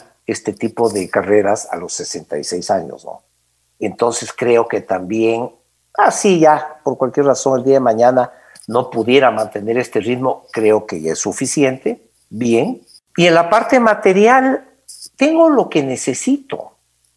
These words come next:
No soy, digamos, tengo mi, ¿qué te decía? Mi moto, mi bicicleta, mis,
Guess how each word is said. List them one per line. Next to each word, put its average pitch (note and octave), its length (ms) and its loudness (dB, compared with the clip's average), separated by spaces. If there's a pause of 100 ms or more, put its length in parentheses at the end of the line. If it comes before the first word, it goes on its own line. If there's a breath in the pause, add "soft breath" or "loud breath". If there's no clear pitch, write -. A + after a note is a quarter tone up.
(240)
No E3 140 2
soy, G#3+ 640 0
digamos, - 480 -2
tengo D3+ 240 2
mi, F#2+ 380 -8 (240)
¿qué D#3+ 80 -10
te D#4+ 120 0
decía? C4 360 2
Mi A2+ 160 -2
moto, G#2 540 0
mi G2+ 160 -6
bicicleta, F2+ 960 -2
mis, - 120 -18